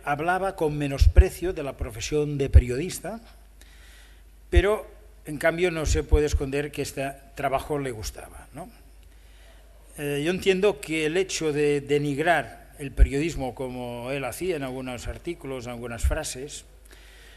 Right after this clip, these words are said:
yo creo que era una manifestación más de su fascinante y, y tolerable, digamos, hipocresía, ¿no? O socarronería, ¿no? Yo entiendo que Pla, en el ejercicio del,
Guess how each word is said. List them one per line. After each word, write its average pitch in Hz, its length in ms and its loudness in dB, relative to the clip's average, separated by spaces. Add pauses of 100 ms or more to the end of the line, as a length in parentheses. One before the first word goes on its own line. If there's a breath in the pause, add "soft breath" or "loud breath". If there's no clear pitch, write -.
(140 loud breath)
yo 151 80 -4
creo 190 180 0
que 185 120 0
era 208 180 4
una 160 320 -2
manifestación 156 880 -6
más 170 640 -2 (520 loud breath)
de 151 100 -2
su 156 160 0
fascinante 165 800 6
y, 143 340 -4 (320)
y 135 220 -10
tolerable, 139 680 -2
digamos, 135 520 -6 (200)
hipocresía, 131 840 6
¿no? 139 520 -6
O 110 60 -10
socarronería, 131 1040 -2 (140)
¿no? 175 100 -16 (2500 loud breath)
Yo 170 100 -2
entiendo 202 340 0
que 160 160 -2
Pla, 185 420 0
en 160 140 -4
el 147 140 0
ejercicio 151 680 -6
del, 135 360 -4